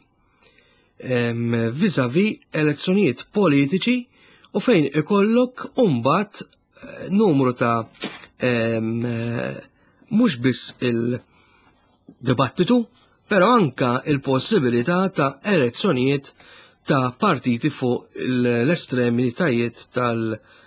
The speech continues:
l-ispettrum tal-għażliet politiċi. Tantu hekk illi din is-sena wkoll minħabba l-issues ekonomiċi kellna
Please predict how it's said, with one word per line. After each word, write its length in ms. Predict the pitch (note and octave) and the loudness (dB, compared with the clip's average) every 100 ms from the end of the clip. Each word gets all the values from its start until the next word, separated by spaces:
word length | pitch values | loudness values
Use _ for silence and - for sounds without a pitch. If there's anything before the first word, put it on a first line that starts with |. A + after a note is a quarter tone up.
| _ | _
l-ispettrum 720 | - F3 - B2+ - A#2 A2+ A2 - - _ _ _ - | -2 -2 0 -4 -4 -4 -4 -6 -14 -20 _ _ _ -6
tal-għażliet 1040 | A#2+ A#2 A2 A2 B2 - C#3+ C#3+ A#2+ G#2+ | -4 -2 -2 -4 -8 -4 -2 -2 -2 -6
politiċi. 560 | - A#2 C3+ A#2+ - - - _ _ - _ - - - _ - | -4 0 2 0 -4 -14 -16 _ _ -20 _ -20 -20 -20 _ 2
Tantu 380 | B3 G3 D3+ F#3+ | 2 4 4 4
hekk 240 | A3+ F#3 | 2 0
illi 200 | D#3 D3 | 0 2
din 180 | A3 F3 | 2 2
is-sena 340 | - G3 A3 G3 | 2 2 2 2
wkoll 260 | - E3+ G#3 | 2 2 4
minħabba 360 | C#3+ G3+ C3+ | 2 2 2
l-issues 400 | C#3 - C#3 B2 | 2 2 0 0
ekonomiċi 560 | C#3 G#3+ D#3+ G3 A#3 G#3+ | 0 0 0 2 0 0
kellna 380 | C#3+ D3+ F#3+ | 0 0 0